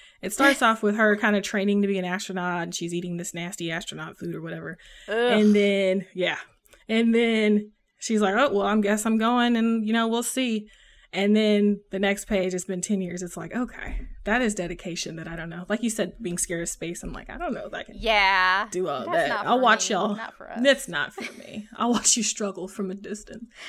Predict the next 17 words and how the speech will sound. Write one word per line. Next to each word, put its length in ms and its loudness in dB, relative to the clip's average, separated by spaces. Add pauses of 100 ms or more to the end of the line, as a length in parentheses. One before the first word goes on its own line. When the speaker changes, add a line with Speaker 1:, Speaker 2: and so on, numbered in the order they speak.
(100)
Speaker 2:
Yeah. 320 4
<laughs> 180 4
Speaker 1:
So 240 4 (380)
<laughs> 380 -20
she 240 -4
wakes 280 0
up 120 0
after 260 0
ten 240 -2
years, 480 -2 (100)
and 200 0
she 560 -4 (840)
wakes 460 4
up 400 2
to 420 0
dismembered 920 2
bodies. 680 -2